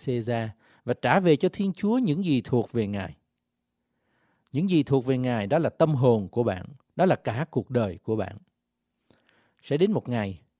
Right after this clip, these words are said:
bạn phải trình diện trước mặt Thiên Chúa và trả lời với Ngài về cuộc đời mà Thiên Chúa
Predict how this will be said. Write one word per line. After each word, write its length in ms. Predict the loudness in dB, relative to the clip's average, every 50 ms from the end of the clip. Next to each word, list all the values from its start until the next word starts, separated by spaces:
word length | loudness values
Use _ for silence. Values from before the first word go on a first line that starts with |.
| _ _ _ _ -4
bạn 320 | 0 2 2 2 0 -2
phải 120 | -4 -6
trình 280 | -6 0 -2 0 0 0
diện 340 | 0 0 0 0 0 -4 -2
trước 200 | 0 0 2 2
mặt 140 | 2 0 0
Thiên 220 | -2 -4 -2 -2 -2
Chúa 380 | -2 0 2 4 4 4 2 0 _ _ _ _ _ _ _ _ _ _ _ _ _
và 120 | -2 -2 -2 2
trả 140 | 4 4 6
lời 280 | 6 8 8 8 8 6
với 120 | 4 0
Ngài 400 | 0 0 0 0 0 -2 -6 -10 _ _ _ _ _ _ _ _ _ _ _ _ _
về 100 | -8 -8
cuộc 240 | -6 -2 -4 -4 -2
đời 400 | 2 2 4 4 4 0 -2 -6 -10 _ _ _ _ _ _ _ _ _ _ _ -12
mà 100 | -12 -12 -8
Thiên 260 | -4 -4 -2 -4 -4 -8
Chúa 420 | -2 0 2 4 4 4 2 0